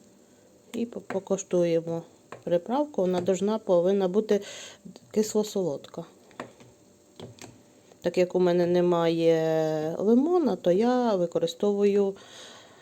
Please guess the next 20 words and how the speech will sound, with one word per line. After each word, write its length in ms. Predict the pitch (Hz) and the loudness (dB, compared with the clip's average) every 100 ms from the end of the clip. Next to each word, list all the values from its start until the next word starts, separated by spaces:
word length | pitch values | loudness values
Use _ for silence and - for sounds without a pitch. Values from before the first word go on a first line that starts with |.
| - - _ - - - | -20 -20 _ -18 -18 -8
соєвий 480 | - 190 185 185 | 0 2 4 2
соус. 540 | 180 - 131 135 - - - - - - - - - - - - - - - - - | -2 -6 -8 -8 -14 -16 -16 -16 -16 -18 -20 -20 -20 -20 -20 -20 -20 -20 -20 -20 -8
А 100 | 180 | -2
можна 360 | 220 277 233 | -2 2 2
замінити 520 | 185 175 175 208 233 190 | 2 0 2 2 0 -2
соєвий 420 | 190 175 170 180 | 0 0 0 -2
соус, 360 | 262 285 277 | 0 0 0
можна 300 | 190 202 208 | -2 0 0
зали-, 320 | 185 170 165 165 | 0 -2 -2 -2
замінити 560 | 185 175 175 185 185 | -2 -2 -2 -4 -6
лі-, 180 | 170 170 - | -6 -6 -6
лимонкою. 760 | 170 165 147 139 - - 190 185 _ _ - - - - - - | -4 -4 -4 -8 -10 -10 -10 -12 _ _ -20 -20 -18 -18 -18 -4
Але 260 | 151 190 190 | 4 6 8
лимонку 540 | 190 196 196 190 185 | 6 4 2 2 0
у 420 | 175 180 - 180 | 0 0 0 -2
сметану 500 | 175 190 180 170 170 | 0 -2 0 0 0
не 120 | 170 | 0
видавлювати, 760 | 165 175 233 302 226 170 170 165 | -2 0 0 2 0 0 -4 -6
бо 300 | 160 165 196 | -4 -2 -2
вона 580 | 202 170 160 165 175 | -2 -4 -4 -4 -6